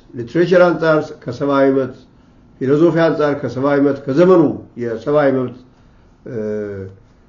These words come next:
አመለካከትና አድቮኬሲ አንጻር ተቀባይነት የለውም የሚል አቋም ነው ያለው። እንግዲህ ኢምፒዩኒቲ እና ኢሚዩኒቲን በተመለከተ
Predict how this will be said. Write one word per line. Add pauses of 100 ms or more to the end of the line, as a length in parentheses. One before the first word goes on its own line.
(220)
አመለካከትና (1200)
አድቮኬሲ (280)
አንጻር (420)
ተቀባይነት
የለውም
የሚል (560)
አቋም
ነው
ያለው። (240)
እንግዲህ
ኢምፒዩኒቲ (960)
እና (240)
ኢሚዩኒቲን
በተመለከተ